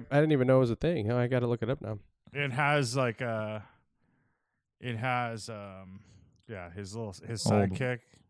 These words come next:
Speaker 2: you know,
Speaker 3: old,
Speaker 2: the
Speaker 3: what's his
Speaker 2: black,
Speaker 3: name?
Speaker 2: the
Speaker 3: Chuck
Speaker 2: black dude.
Speaker 3: Garland?
Speaker 2: The, no, the black
Speaker 3: Oh,
Speaker 2: dude.
Speaker 3: J B Smoove?
Speaker 2: Yeah, but J B Smoove's in it. It has Sh-,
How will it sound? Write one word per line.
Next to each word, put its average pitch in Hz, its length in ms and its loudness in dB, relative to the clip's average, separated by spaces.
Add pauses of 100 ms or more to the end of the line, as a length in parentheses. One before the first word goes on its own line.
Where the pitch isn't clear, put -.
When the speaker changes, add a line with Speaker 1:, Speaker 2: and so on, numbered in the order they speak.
Speaker 2:
you 123 100 -6
know, 127 240 -6
Speaker 3:
old, 98 200 -2
Speaker 2:
the - 20 0
Speaker 3:
what's 101 160 2
his 131 60 4
Speaker 2:
black, 107 100 0
Speaker 3:
name? 110 140 2
Speaker 2:
the 113 40 4
Speaker 3:
Chuck 113 40 0
Speaker 2:
black - 220 6
dude. 107 100 8
Speaker 3:
Garland? 117 280 6 (160)
Speaker 2:
The, 131 160 -12
no, 139 220 0
the 120 80 -4
black 120 160 6
Speaker 3:
Oh, 123 200 10
Speaker 2:
dude. 98 100 0
Speaker 3:
J 123 140 6
B 123 100 6
Smoove? 131 360 4
Speaker 2:
Yeah, 147 180 4
but 117 120 -12
J 143 160 -8
B 139 120 -8
Smoove's 147 440 -12
in 147 160 -12
it. 143 360 -12
It 117 60 -16
has 127 140 -14
Sh-, - 160 -20